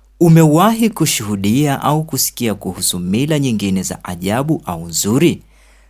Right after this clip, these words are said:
Tuambie, tunapenda nawe kusikia kutoka kwako.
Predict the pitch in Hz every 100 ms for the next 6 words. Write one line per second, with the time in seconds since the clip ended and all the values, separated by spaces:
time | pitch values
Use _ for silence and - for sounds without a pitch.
0 | _ _ - 185 165 151 185 185 165 165
1 | 190 156 - 120 107 98 95 104 135 175
2 | 151 139 - 156 - - 117 104 - 92
3 | 98 95 92 - 98 - - -